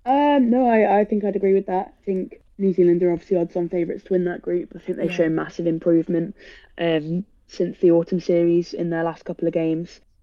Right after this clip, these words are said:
Speaker 1: which has been very evident to see, I think. I think Scotland and Wales is gonna be a really tight game, isn't it?
Speaker 2: Mm.
Speaker 1: I think that's gonna get a bit fiery.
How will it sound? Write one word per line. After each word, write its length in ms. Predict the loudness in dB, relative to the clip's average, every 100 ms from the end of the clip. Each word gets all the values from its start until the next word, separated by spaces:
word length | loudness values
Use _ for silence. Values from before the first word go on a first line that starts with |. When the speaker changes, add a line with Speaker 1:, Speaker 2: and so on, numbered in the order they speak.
| _
Speaker 1:
which 200 | -6 -6
has 80 | -2
been 280 | 2 2 2
very 200 | 2 2
evident 300 | 0 -2 -4
to 40 | -2
see, 200 | 2 2
I 60 |
think. 360 | 0 -6 -8 -18 _ -20 -20 -20
I 80 | -8
think 560 | -4 -2 -4 -10 -20 -20 _ _ -20
Scotland 440 | -8 -4 -2 0
and 100 | 0
Wales 240 | 0 0
is 80 | -4
gonna 160 | -8 -6
be 140 | -2
a 40 | 0
really 320 | 2 2 0
tight 260 | -6 -10 -6
game, 220 | -4 -2
isn't 200 | -2 -2
it? 160 | -4 -6
Speaker 2:
Mm. 40 |
Speaker 1:
I 60 | -14
think 200 | -12 -10
that's 220 | -10 -6
gonna 220 | -2 -2
get 200 | 0 0
a 40 | 0
bit 200 | -2 -2
fiery. 540 | -4 0 2 2 0